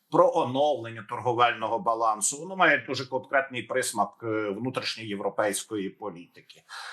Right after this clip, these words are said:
Так, до речі, люди складені, що вони говорять про багато різних цікавих альтруїстичних речей,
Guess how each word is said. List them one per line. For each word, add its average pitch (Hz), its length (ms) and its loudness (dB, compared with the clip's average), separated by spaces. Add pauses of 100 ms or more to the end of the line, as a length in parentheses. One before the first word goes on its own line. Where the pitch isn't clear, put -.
(180)
Так, 196 180 10
до 220 80 0
речі, 196 260 2
люди 180 280 -8
складені, 120 800 4
що 120 760 4
вони 135 800 -2 (220)
говорять 127 480 4
про 131 140 0
багато 127 480 4
різних 104 360 -8
цікавих 110 480 4
альтруїстичних 113 1000 0
речей, 135 560 2